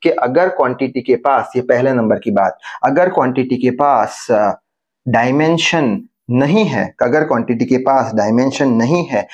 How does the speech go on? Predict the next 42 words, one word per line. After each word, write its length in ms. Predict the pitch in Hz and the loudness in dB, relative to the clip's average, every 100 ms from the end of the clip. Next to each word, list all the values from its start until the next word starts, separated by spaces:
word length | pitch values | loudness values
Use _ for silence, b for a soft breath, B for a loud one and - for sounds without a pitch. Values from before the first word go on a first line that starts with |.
| B - | B 0
तो 80 | |
उसके 200 | 143 139 | 0 0
पास 400 | 127 131 156 165 110 | 0 2 2 0 -2
unit 340 | 123 147 143 | 0 0 0
भी 80 | 139 | 0
नहीं 280 | 127 110 107 | 0 0 -4
है, 120 | 101 | -4
तो 100 | 101 | 0
उसके 240 | 123 123 110 | 0 0 -2
पास 420 | 110 131 156 - | 2 2 0 -4
unit 400 | 107 113 113 101 | -4 0 0 0
भी 400 | 120 170 180 - _ | 2 2 0 -8 _
नहीं 300 | 104 101 107 | -6 -4 -8
है, 120 | 95 - _ | -12 -20 _
ठीक 140 | - - | -2 -2
है। 80 | - B - | -4 B -2
दूसरी 280 | 131 185 185 | 0 2 2
क्या 140 | 185 | 2
बात 180 | 165 170 | 0 0
समझ 300 | 165 151 143 | 0 0 0
में 120 | 147 | 0
आई 100 | 147 | 0
कि 300 | 156 - - | -2 -4 -2
अगर 340 | 175 151 180 214 | 0 2 2 2
quantity 480 | 151 131 139 131 | 0 0 -2 -4
के 140 | 127 139 | -2 0
पास, 420 | 139 151 110 - | 2 0 0 -4
अगर 260 | 139 120 175 | -4 0 0
quantity 480 | 170 123 123 123 123 | 0 -2 -2 -2 -2
के 120 | 127 | -2
पास 320 | 127 143 143 | 0 0 -2
unit 440 | 113 110 185 240 240 | -4 0 4 4 2
है, 220 | 151 - B - | -2 -4 B -4
अगर 200 | 117 156 | 0 2
quantity 420 | 175 135 127 123 | 2 0 0 -2
के 120 | 123 123 | -2 -2
पास 320 | 135 143 127 | 0 0 -2
unit 440 | 107 104 147 208 220 - | -4 0 2 2 0 -4
है 260 | 143 127 - B - | -2 -2 -4 B -4
तो 80 | 175 | 0
उसके 380 | 156 147 - 151 | 0 0 0 0
पास 420 | 151 160 156 | 2 2 2